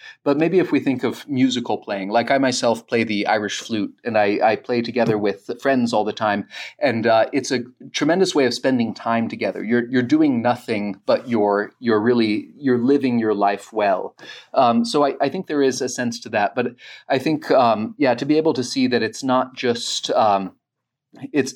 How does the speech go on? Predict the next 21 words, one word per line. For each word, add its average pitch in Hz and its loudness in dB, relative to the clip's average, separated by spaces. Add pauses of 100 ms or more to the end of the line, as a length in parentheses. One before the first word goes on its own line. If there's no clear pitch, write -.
it's 139 -2
not 165 0
limited 120 0 (140)
in 120 -2
the 113 -2
way 104 -2
that, 104 -6
um, 101 -2 (260)
it's - -8
not 160 -2
meaningless, 110 -2
it's 131 -4
meaningful 104 -4 (140)
to, 98 0
to 113 -6
engage 101 -4
in 104 -6
liturgy 95 -4
in 92 -12
this 95 -10
way. 98 -6